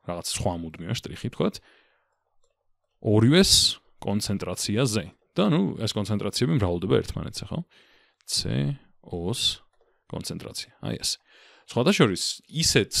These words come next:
წონასწორობას, სადაც გვაქვს სხვადასხვა აგრეგატული მდგომარეობები, ეწოდება ჰეტეროგენული,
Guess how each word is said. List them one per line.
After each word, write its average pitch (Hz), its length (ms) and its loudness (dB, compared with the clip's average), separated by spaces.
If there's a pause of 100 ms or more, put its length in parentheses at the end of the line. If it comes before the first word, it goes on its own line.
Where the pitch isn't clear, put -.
(200)
წონასწორობას, 113 720 2
სადაც 101 320 2
გვაქვს 101 380 4 (100)
სხვადასხვა 117 640 0
აგრეგატული 92 560 0
მდგომარეობები, 95 580 2 (380)
ეწოდება 120 400 2 (160)
ჰეტეროგენული, 107 1080 4